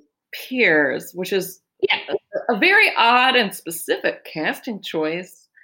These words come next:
Speaker 2: Yes.
Speaker 1: I, I mean, I think it just speaks to general ageism in Hollywood. I mean,
Speaker 2: Oh,
Speaker 1: I get,
Speaker 2: yeah.
Speaker 1: I, I looked at the, the Sutton Hoo website and some stuff about the real Edith Pretty, and I couldn't figure out, so did she have a son extremely late in life? Like, was her son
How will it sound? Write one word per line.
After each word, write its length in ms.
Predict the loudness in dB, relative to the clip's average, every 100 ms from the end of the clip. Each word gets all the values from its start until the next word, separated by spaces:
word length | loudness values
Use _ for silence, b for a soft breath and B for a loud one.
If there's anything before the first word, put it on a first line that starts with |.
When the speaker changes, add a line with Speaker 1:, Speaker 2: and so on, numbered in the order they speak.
| B B
Speaker 2:
Yes. 1120 | -8 -8 -2 2 4 2 -2 -10 -10 -12 -14 _ _ 2
Speaker 1:
I, 540 | 4 4 4 2 0
I 60 | -4
mean, 260 | -6 -6 -6
I 280 | -2 -2 -2
think 180 | -4
it 80 | -4
just 280 | -6 -10 -14
speaks 320 | -10 -8 -8
to 100 | -8
general 400 | -6 -2 -2 -2 -2
ageism 520 | -4 -2 -4 -6 -6
in 60 | -6
Hollywood. 680 | -6 -4 0 0 0 0 0 0
I 80 |
mean, 120 | 0 2
Speaker 2:
Oh, 40 |
Speaker 1:
I 40 | -2
get, 140 | -2
Speaker 2:
yeah. 240 | -4 -6 -10 _
Speaker 1:
I, 280 | 0 0 0 -2
I 80 | 0
looked 260 | -2 -2
at 80 | -4
the, 280 | -6 -6 -10 _ -12
the 240 | -4 -4
Sutton 380 | -2 -2 -2 -2
Hoo 140 | -2
website 560 | 0 -2 0 0 2 2
and 260 | -2 -6
some 160 | -8 -10
stuff 300 | -4 -2 -2
about 180 | -2 -4
the 100 | -2
real 200 | 0 0
Edith 260 | -2 -4
Pretty, 240 | -4 -2 0
and 80 | 0
I 60 |
couldn't 240 | -2 -2 -2
figure 260 | 0 4
out, 220 | 6 4 2 B B B
so 160 | -2 -2
did 160 | 0
she 160 | 0 0
have 160 | 2 2
a 100 | 2
son 500 | 0 2 4 4 2
extremely 640 | -2 -2 -2 -2 0 2
late 260 | 4 4 2
in 80 |
life? 360 | 2 2 2 2
Like, 200 | 0 2
was 260 | 2 2 0
her 120 | -6
son 360 | -2 0 0